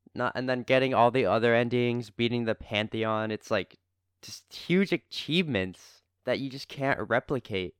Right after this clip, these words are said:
because it, you won't get the same feeling. And that's the games I love, like, the, wha-, like, Red Dead. You can't get that same feeling. I literally,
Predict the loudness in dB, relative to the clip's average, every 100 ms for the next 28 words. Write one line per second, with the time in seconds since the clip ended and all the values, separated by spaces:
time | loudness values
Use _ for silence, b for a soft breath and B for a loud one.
0 | _ _ _ -12 -4 0 0 0 -14 _
1 | _ _ -12 -12 -12 -14 -12 -6 -4 -6
2 | -8 -10 -4 -4 -4 -4 0 0 -2 -6
3 | -8 -4 2 2 2 -2 0 4 2 4
4 | 2 4 2 2 0 _ _ -20 -6 -4
5 | -2 0 0 0 -2 2 2 4 2 2
6 | -4 -16 -10 -2 -2 -2 -2 0 2 2
7 | 0 _ -6 -2 -2 0 -2 0 2 2
8 | 2 2 -2